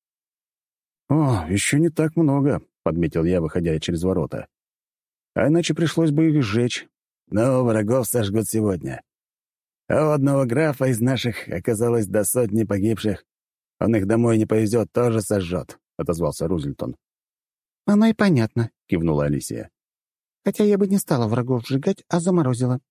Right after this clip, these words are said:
"Чтобы потом повести мертвецов в бой?" — уточнил Рузельтон.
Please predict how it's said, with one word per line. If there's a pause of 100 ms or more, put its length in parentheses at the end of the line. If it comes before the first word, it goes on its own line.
(640)
"Чтобы
потом (180)
повести
мертвецов
в
бой?" — (320)
уточнил
Рузельтон.